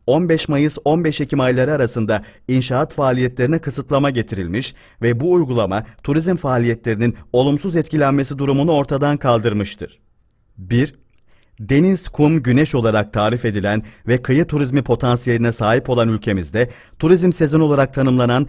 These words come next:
Mayıs-Ekim aylarında aktif olarak uygulanmak üzere yıl genelinde turistik yörelerde yürütülen inşaatlarda gürültü, çirkin görünüm, çevreyi kirletme gibi olumsuz etkisi olan türdeki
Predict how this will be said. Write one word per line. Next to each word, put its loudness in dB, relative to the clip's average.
Mayıs-Ekim 0
aylarında 2
aktif -2
olarak 2
uygulanmak 0
üzere 0
yıl 2
genelinde 2
turistik -2
yörelerde 4
yürütülen 0
inşaatlarda 0
gürültü, 0
çirkin 0
görünüm, 2
çevreyi 0
kirletme 0
gibi 0
olumsuz 0
etkisi -2
olan 2
türdeki -2